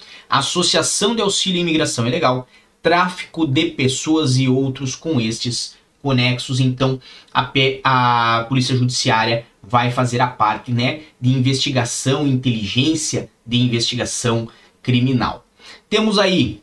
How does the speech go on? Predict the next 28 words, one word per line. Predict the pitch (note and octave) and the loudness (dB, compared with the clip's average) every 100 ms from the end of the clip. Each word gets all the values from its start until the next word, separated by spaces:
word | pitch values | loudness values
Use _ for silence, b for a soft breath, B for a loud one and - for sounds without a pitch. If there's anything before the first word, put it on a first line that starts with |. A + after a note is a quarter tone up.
| - | -4
atribuições | C#3 D#3 E3 E3+ E3+ D#3+ | -2 -2 -4 -2 0 0
em | D#3 | 2
matérias | D3+ D3+ C#3+ B2 - - - _ | 0 0 0 0 -2 -10 -14 _
administrativa, | - B2+ B2+ C3 B2+ C#3 - A3+ C4 F3+ | -2 2 2 2 0 -2 2 2 2 2
e | B2+ D3+ | 2 2
isto | G#3+ - G3 | 0 0 -4
aqui | F3 - G#3 | -4 -2 0
é | |
muito | F3+ F#3+ F#3+ | 0 0 0
importante. | E3+ C3+ B2 - F3+ - - B B B | -2 -2 -2 0 0 -2 -10 B B B
Esse | F3 A3 F#3 | 0 0 0
detalhe | F3 E3+ E3+ F3+ F3+ | 0 0 0 0 -2
que | - | -6
tá | C3+ | -4
aqui | D#3 D#3 F3+ F3+ | -4 -4 -2 0
em | F3+ | 0
rosa | D3 C3+ C#3+ F3+ F3 B2 G#2+ | 0 2 2 2 2 2 -2
fala | F#2+ - F3+ G3 G3 | -4 -2 0 0 0
do | F3+ | -2
quê? | - F#3 G2+ G2+ B B | -2 0 0 -4 B B
Fala | - - - G3 F#3+ G#3 A3+ B3 | -18 -16 -6 0 2 2 0 -2
do | G3 F#3+ | -2 0
novo | B3 A3+ A3+ C#4 | 2 2 0 2
órgão | F#3 D#3 D#3+ D3+ | 2 2 2 -2
que | - D3 | 0 0
vai | E3+ | 2
ser | E3 - C3+ C3 | 0 -2 0 0
criado | - A#3 G3+ C3+ C3 C3+ A#3 | 0 0 2 2 0 -4 -6